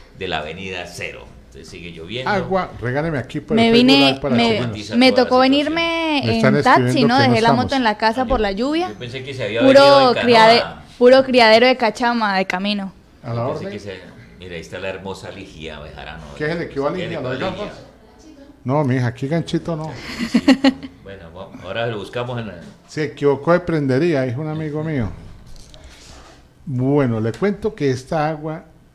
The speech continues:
Speaker 2: ahora sí, las calles de Cúcuta, es terrible.
Speaker 3: Lluvia de bendiciones.
Speaker 2: Por ejemplo, la calle, la mal llamada calle del Burro, que es la calle La Inteligente, que yo éramos la que arregló.
Speaker 3: ¿Hasta dónde le llegó el agua hoy, Julio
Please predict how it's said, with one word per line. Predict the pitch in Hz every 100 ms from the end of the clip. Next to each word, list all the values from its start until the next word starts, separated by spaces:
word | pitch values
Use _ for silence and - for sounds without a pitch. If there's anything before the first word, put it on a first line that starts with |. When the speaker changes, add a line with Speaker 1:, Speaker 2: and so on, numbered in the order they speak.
| - _ _ _ -
Speaker 2:
ahora | 135 135 165 220
sí, | - 180 139 - - _ _ _ _ _ -
las | 123 120
calles | - 180 185 180
de | 135
Cúcuta, | - 185 185 190 143
es | -
terrible. | - 117 113 135 101 85 - _ _ _ - -
Speaker 3:
Lluvia | 240 220 240 240
de | 233
bendiciones. | 214 196 240 233 277 - -
Speaker 2:
Por | 143 135
ejemplo, | 202 - 151 131
la | 123 -
calle, | 175 185 214
la | 131 131
mal | 147 175
llamada | 190 190 185 180
calle | 185 175 175
del | 123
Burro, | 113 143 151 156 151
que | - 123
es | 113
la | 135 131
calle | 143 135 131
La | 107
Inteligente, | 98 98 98 113 131
que | 113
yo | 98
éramos | 117 113 117
la | 110
que | - 101
arregló. | 95 220
Speaker 3:
¿Hasta | 226 233
dónde | 240
le | 254
llegó | 233 214
el | 220
agua | 226 226 226
hoy, | 196
Julio | 117